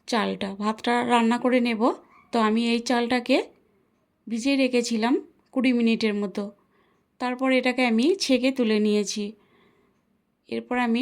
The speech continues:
চালটাকে এতে দিয়ে এটাকে আমি ফুটতে দেব। এদিকে আমি ভাতটা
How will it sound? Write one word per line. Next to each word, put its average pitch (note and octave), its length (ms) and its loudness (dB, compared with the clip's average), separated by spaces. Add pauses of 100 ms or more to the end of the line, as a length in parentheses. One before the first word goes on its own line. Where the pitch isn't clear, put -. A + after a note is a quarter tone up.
(120)
চালটাকে G#3 580 -2 (160)
এতে A3+ 280 -4
দিয়ে A3 320 0 (1500)
এটাকে A3 360 -4
আমি A#3 220 0 (180)
ফুটতে A3+ 380 -4
দেব। G3 180 -4 (1900)
এদিকে A#3 280 -6
আমি A#3 220 0
ভাতটা A3+ 500 -4